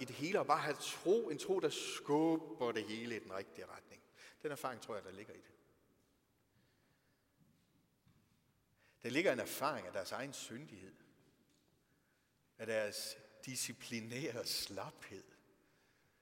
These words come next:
af mangel på hellighed, af dødhamrende irritation over sig selv. For nu har de hørt om Gud og kommet i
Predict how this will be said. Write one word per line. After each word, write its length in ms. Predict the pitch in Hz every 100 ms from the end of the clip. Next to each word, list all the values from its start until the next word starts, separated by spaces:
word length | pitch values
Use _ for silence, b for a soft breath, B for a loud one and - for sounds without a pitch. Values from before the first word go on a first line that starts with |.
| b b -
af 80 | 113
mangel 300 | 143 180 110
på 160 | -
hellighed, 680 | 90 - 117 143 156 95 98 - - - - _ _ _ _ _ b b b b b b
af 420 | 147 160 160 - -
dødhamrende 1120 | 147 240 - - - - 113 180 190 123 110
irritation 720 | 120 123 - 117 - 107 123
over 220 | 110 147 107
sig 180 | -
selv. 260 | - - 95 - - - - _ b b b b b b b b b
For 160 | -
nu 120 | 156 214
har 100 | 196
de 140 | 180
hørt 260 | 139 233 214
om 100 | 165
Gud 320 | - 202 247
og 220 | - 135
kommet 340 | 147 156 226 220
i 80 | -